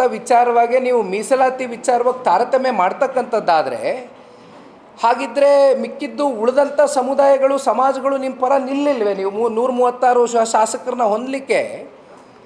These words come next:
ಇವತ್ತು ನಿಮ್ಮ ಜೊತೆ ಹಾಗಾದ್ರೆ ಈ ರಾಜ್ಯದ ಸಂಪೂರ್ಣ ಎಲ್ಲ ಸಮಾಜಗಳು, ಸಮುದಾಯಗಳು ನಿಮ್ಮ ಜೊತೆ ನಿಲ್ಲಿಲ್ವೇ? ಯಾಕೆ ಈ ತಾರತಮ್ಯ?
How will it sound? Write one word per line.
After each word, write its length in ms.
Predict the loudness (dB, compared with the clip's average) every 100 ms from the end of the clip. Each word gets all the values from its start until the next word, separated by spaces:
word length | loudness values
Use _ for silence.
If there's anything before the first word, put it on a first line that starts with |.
| -20 -20 -20 -20 -20 -20 -20 -20 -20 -20 -18 -2
ಇವತ್ತು 240 | -2 0
ನಿಮ್ಮ 200 | -4 -2
ಜೊತೆ 240 | -2 2 2
ಹಾಗಾದ್ರೆ 460 | 4 2 2 2
ಈ 120 | 2
ರಾಜ್ಯದ 400 | 2 0 -2 0 2 4 4 2 -4 -12 -20 -20 -20 -20 -4
ಸಂಪೂರ್ಣ 540 | -2 -2 0 0 2
ಎಲ್ಲ 400 | 2 2 2 2
ಸಮಾಜಗಳು, 580 | 2 2 2 2 0 2
ಸಮುದಾಯಗಳು 580 | 0 0 2 2 2 0
ನಿಮ್ಮ 180 | 0
ಜೊತೆ 220 | -4 -2 -2
ನಿಲ್ಲಿಲ್ವೇ? 720 | -2 -2 -2 -2 -4 -8 -18 -20 -20 -20 -20 -20 -20 -20 -20 -20 -20 -20 -4
ಯಾಕೆ 540 | 0 0 2 2 2 0
ಈ 160 | -2
ತಾರತಮ್ಯ? 680 | 0 0 0 -2 -2 -2